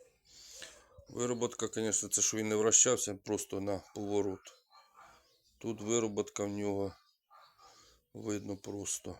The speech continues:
Верхній, звісно, той більш-менш, а цей, звісно, треба під заміну. Ну, я буду міняти і верхній, і нижній підшипник.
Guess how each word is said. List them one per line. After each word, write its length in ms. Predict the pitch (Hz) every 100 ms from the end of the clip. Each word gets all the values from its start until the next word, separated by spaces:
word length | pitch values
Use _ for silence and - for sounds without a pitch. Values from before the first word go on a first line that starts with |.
| -
Верхній, 400 | 107 120 - 104
звісно, 420 | 104 104 104 -
той 300 | 95 98 92 - _ - - - - - - - - -
більш-менш, 720 | 107 - - 110 123 110 - -
а 40 |
цей, 260 | - 113 110
звісно, 420 | 104 104 98 104
треба 220 | 101 98
під 180 | 104 110
заміну. 540 | 110 110 101 92 92 98 - - - - - -
Ну, 100 | 120
я 100 | 110
буду 240 | 107 104
міняти 360 | 107 107 104 101
і 60 | 110
верхній, 380 | 110 123 - 120
і 40 |
нижній 460 | 139 156 127 123 113 - - - - - _ _ _ - _ _ - - -
підшипник. 580 | 120 - 120 104 107